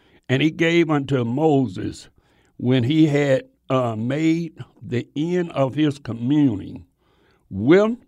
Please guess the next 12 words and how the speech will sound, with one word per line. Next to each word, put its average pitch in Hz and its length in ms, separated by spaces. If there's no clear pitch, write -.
him 117 440
upon 156 560
the 139 100
Mount 135 440
Sinai, 127 500
two 214 240
tablets 156 760
of 117 260
testimony, 104 920
uh, 117 480
stones 139 600
written 160 580